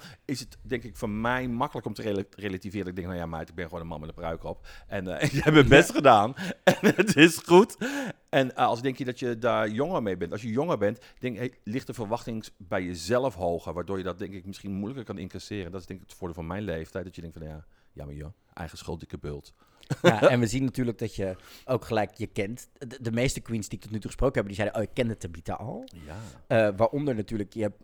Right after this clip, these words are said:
Speaker 2: je, je had al een best wel hechte band met Vanessa, voordat jullie
Speaker 1: Ja.
Speaker 2: het programma binnengingen. Eh, hoe is dat dan, dat je dit proces, dat dit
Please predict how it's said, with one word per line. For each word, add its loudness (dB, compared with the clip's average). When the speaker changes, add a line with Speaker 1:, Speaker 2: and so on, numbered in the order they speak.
Speaker 2:
je, -18
je 0
had 4
al 0
een -4
best 4
wel 0
hechte 0
band 2
met -6
Vanessa, -6
voordat -2
jullie -2
Speaker 1:
Ja. 4
Speaker 2:
het -2
programma -8
binnengingen. -10
Eh, 6
hoe 0
is -4
dat -2
dan, 6
dat -2
je -6
dit -6
proces, -2
dat -4
dit -4